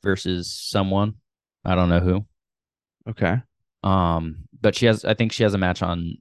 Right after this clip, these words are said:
Speaker 1: on, uh, Rampage this week.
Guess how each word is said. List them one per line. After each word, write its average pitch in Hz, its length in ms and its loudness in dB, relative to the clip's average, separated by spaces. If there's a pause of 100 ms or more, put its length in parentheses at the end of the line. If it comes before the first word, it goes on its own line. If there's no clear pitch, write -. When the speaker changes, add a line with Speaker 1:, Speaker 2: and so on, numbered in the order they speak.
Speaker 1:
on, 78 540 -6 (680)
uh, 50 460 -2 (180)
Rampage 82 440 -2
this - 160 -14
week. - 300 -8